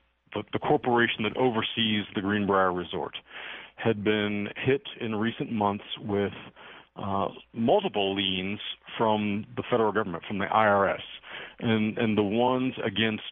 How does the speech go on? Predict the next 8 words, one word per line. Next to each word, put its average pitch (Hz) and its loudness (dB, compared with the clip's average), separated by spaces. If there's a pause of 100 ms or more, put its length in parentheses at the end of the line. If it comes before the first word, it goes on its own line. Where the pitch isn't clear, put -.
(520)
the 107 -4
Greenbrier 110 4
Hotel 117 0
Corporation 139 0
and 120 2
the 107 2
Greenbrier 101 2
Clinic 131 -2